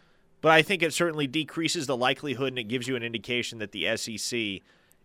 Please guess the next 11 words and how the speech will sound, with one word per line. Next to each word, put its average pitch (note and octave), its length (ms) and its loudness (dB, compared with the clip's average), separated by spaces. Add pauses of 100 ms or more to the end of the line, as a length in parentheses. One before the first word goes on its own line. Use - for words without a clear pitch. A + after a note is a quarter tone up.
is C3 220 4
planning F#3 480 -2
on C3 200 -2
moving B2+ 320 -4
forward A#2 560 -2
in A#2 200 -6
twenty A2 300 -10
twenty-three A2+ 520 -8
without G#2+ 400 -2
Oklahoma. A2 680 -2
Now, C3 440 4